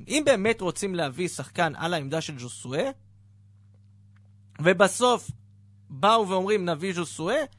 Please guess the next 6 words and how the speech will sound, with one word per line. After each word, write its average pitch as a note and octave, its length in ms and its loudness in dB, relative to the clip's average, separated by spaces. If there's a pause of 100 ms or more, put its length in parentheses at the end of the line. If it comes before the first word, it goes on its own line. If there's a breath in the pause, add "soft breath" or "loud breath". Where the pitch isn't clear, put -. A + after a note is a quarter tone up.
(280)
יש B3 200 0
פה B3+ 120 -2
שתי - 220 0
אפשרויות. C#3 580 -2 (880)
או C4 200 6
שעשו G#3 760 2